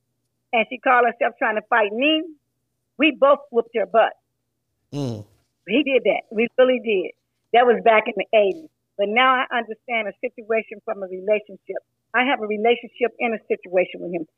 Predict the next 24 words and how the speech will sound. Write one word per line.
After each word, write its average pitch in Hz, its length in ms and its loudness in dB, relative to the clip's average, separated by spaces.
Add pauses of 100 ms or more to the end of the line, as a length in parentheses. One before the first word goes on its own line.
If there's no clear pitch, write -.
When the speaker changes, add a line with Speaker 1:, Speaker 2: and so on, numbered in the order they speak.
(140)
Speaker 1:
The 202 60 2
relationship 247 840 2
is 214 160 2 (100)
that 185 140 4
we 220 180 2
are 190 200 2 (160)
still 220 360 -2 (260)
co-parents, 240 760 0
even 220 220 -14
though 208 220 0
our 196 180 -2 (120)
children 202 380 -6
are 180 140 -4
grown. 175 380 -2 (560)
The 190 160 -6
situation 262 640 2
with 233 240 4
him 214 300 -6
that 208 120 2
I 196 120 0 (280)
have 185 120 -4 (300)
is 208 140 -4
I 190 120 0 (160)
still 277 240 4